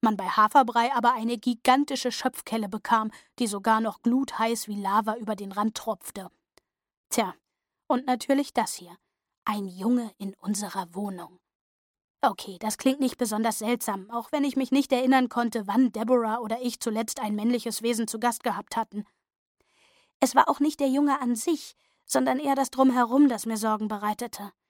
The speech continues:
Denn der Junge lag bewusstlos und durchnässt auf Mams Wohnzimmerteppich. So wie er da lag, hätte er auch ein ganz normaler Typ aus unserer Schule sein können, der beim Abschlussball zu viel von der Bowle gehabt hatte.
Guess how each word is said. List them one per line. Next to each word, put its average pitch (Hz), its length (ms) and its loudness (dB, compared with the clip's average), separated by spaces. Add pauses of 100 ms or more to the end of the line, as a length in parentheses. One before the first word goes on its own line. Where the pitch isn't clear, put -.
(420)
Denn 247 120 0
der 226 100 -2
Junge 247 300 0
lag 226 240 -2
bewusstlos 262 720 -2
und 220 240 -6
durchnässt 226 580 -4
auf 208 200 -10
Mams 220 500 -2
Wohnzimmerteppich. 202 960 -6 (880)
So 208 220 -2
wie 247 100 4
er 233 120 2
da 196 180 -4
lag, 285 240 -2
hätte 262 220 -2
er 254 120 6
auch 254 60 0
ein 262 140 0
ganz 247 260 0
normaler 262 420 0
Typ 294 220 0
aus 262 160 0
unserer 254 300 0
Schule 269 280 2
sein 214 300 -4
können, 214 260 -6
der 202 100 -8
beim 208 160 -2
Abschlussball 233 600 -2
zu - 140 -6
viel 247 220 0
von 240 160 -2
der 214 100 -4
Bowle 233 280 2
gehabt 214 380 -8
hatte. 214 240 -6